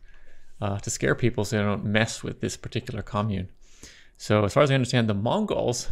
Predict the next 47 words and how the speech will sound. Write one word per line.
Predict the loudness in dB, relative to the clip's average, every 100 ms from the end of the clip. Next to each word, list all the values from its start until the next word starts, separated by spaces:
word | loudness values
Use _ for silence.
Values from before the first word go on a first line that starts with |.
| -2
used | -2 -4
to | -2
go | 2 4
to | 2
a |
city | 2 0 0 -2 -6 -20 -20 -20 -20 -16 -8
and | -6
just | -2
be | 0
like, | 0 -2
"Okay, | -4 -2 -2 -4 -20 -20 _ _ -20 -6
we're | 2
gonna | 2
burn | 6 4 4
this | 0 -6 -16
whole | -10 0 2 2
thing | 2 2 2 0
down, | 2 0 0 -6 -10 -20 _ _ _ 0
kill | 4 4
everybody, | 2 2 2 2
and | -2
take | 0 -2 -2
everything." | -8 -12 -14 -16 -16 -18 -18 -18 -20 -20 -20 -20 -20 _ -10
And | -6
so | 0 2 2
they | 4
do | 4
it |
to | 4
one | 0 0
city, | 0 0 0
and | 2
then | 0
the |
next | 0 0 0
city | 2 2
they | 2
come | 0 -2 -2
to, | 0
they're | 2
like, | 0 0 -2 -2 -6 -8 -10 -14 -20 -20 _ -2
"Please | 0 0
surrender." | -2 -2 0 0 -2 -6 -4
And | -2
the |
city's | 0 0 0
like, | 0 -4